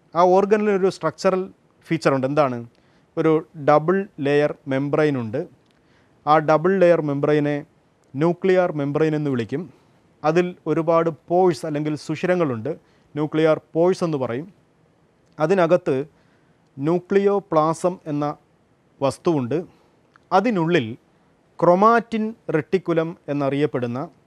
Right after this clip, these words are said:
നീണ്ട ചരട് പോലുള്ള ഭാഗങ്ങളുണ്ട്.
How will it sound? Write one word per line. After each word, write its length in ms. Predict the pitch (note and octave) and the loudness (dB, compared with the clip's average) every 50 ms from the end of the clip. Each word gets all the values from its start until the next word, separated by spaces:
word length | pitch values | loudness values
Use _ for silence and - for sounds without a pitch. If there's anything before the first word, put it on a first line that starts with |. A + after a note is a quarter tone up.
| _ _ _ _ _ _ _ _ _ _ _ _ _ _ _ _ _ _ - C#3 D3 | _ _ _ _ _ _ _ _ _ _ _ _ _ _ _ _ _ _ -8 -4 0
നീണ്ട 400 | D#3+ F3+ F#3+ G3+ G#3 G#3 G3+ F#3 G3 G3+ - _ _ _ _ - | 2 2 2 2 2 0 0 0 -2 -2 -2 _ _ _ _ -2
ചരട് 400 | - D#3+ D#3 D#3+ F#3 G#3 G#3 A#3 A3 F3+ | 2 2 4 4 4 2 2 2 0 0
പോലുള്ള 320 | E3 D3 C#3 C3+ C#3 D3 C#3 - | -2 -2 -2 -2 -2 -4 -4 -2
ഭാഗങ്ങളുണ്ട്. 500 | C#3 C3+ C3+ C3 C3 A#2+ G#2+ G2+ F2+ E2+ | -2 -2 -2 -2 -4 -6 -8 -8 -12 -16